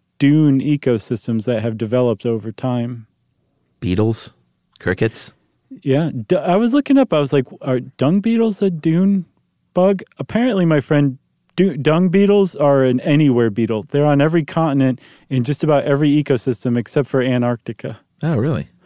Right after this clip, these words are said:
Speaker 1: Yeah, we're gonna have to do at least a short stuff on the dung beetle, 'cause it's a poop beetle. It gathers poop, and I
Speaker 2: Yeah.
Speaker 1: think that's pretty neat.
Speaker 2: Yeah, I remember watching those guys, uh,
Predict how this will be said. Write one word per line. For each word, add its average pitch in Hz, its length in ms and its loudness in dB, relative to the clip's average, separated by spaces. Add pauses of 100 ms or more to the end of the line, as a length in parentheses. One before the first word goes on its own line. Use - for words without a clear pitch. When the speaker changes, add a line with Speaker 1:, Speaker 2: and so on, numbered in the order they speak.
(220)
Speaker 1:
Yeah, 190 100 4
we're 190 80 4
gonna 202 120 2
have 190 100 0
to 175 80 -4
do 160 180 2
at 135 60 4
least 147 220 -2
a 120 40 -8
short 131 260 -2
stuff - 260 -6
on 120 140 0
the 113 80 0
dung 113 300 0
beetle, 110 400 -2
'cause 143 240 0
it's 160 220 -2
a 180 80 2 (180)
poop - 260 -2
beetle. 117 440 -2 (280)
It 120 180 -6
gathers 147 380 2
poop, 127 360 0
and 127 120 0
I 123 60 0
Speaker 2:
Yeah. 76 100 -6
Speaker 1:
think 90 120 -2
that's 113 180 -4
pretty 113 260 -2
neat. 110 320 -4 (460)
Speaker 2:
Yeah, 92 140 -2
I - 20 0
remember 98 280 0
watching 87 340 -4
those 85 200 -6
guys, 82 380 -6
uh, 80 260 -4